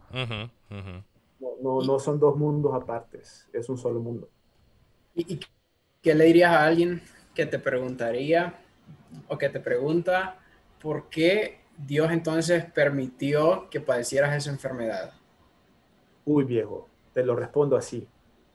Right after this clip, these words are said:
Speaker 2: Dios permitió que yo tuviera vitiligo, o, o te lo, te lo digo mejor de esta forma. Dios permite a algunas personas que tengan vitiligo porque saben llevar esa situación.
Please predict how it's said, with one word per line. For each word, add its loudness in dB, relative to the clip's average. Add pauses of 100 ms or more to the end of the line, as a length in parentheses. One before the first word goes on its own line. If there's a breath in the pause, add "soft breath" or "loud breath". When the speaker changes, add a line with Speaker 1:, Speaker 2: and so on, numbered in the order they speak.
(300)
Speaker 2:
Dios 4
permitió 2
que 0
yo 4
tuviera 4
vitiligo, -2 (160)
o, 4
o 0
te 2
lo, 4
te -4
lo 2
digo 4
mejor -2
de 0
esta -8
forma. -10 (920)
Dios 4
permite 0 (140)
a -4
algunas -2
personas -4
que -8
tengan -2
vitiligo -4
porque -2
saben 0 (180)
llevar -2 (360)
esa 2
situación. -10